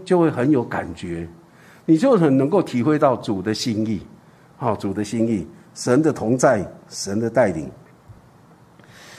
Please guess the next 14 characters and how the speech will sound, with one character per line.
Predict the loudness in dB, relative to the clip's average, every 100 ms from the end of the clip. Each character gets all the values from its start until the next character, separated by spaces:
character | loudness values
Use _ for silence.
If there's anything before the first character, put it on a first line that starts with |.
| -20 -12
所 | -2 2
以 | 4
上 | 6 4
帝 | 2
做 | 4 4
事 | 4 0
情 | 2 4 4
没 | 6
有 | 4 4
巧 | 0 0 0
合 | -2 -4 -2
这 | 0 -2
回 | -2 -6
事， | -4 -6